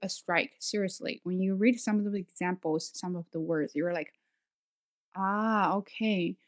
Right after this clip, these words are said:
No wonder I was like this. No wonder I didn't want to listen to other people. No wonder I didn't prove, uh, improve for a while.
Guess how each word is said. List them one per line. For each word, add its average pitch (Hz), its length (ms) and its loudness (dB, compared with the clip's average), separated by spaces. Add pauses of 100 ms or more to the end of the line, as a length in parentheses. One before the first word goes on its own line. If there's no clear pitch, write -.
(120)
No 202 140 6
wonder 233 460 12
I 202 140 6
was 202 240 2
like 190 300 0
this. 160 320 -2
No 180 140 -4
wonder 214 480 2
I 185 80 2
didn't 190 280 0
want 180 240 -2
to 180 80 -14
listen 190 360 -2
to 185 120 -6
other 170 160 -8
people. - 380 -20 (500)
No 247 100 8
wonder 247 400 12
I 202 160 6
didn't 208 340 6
prove, 247 580 10 (100)
uh, 208 120 4
improve 226 540 8
for 196 240 2
a 196 100 6
while. 175 440 4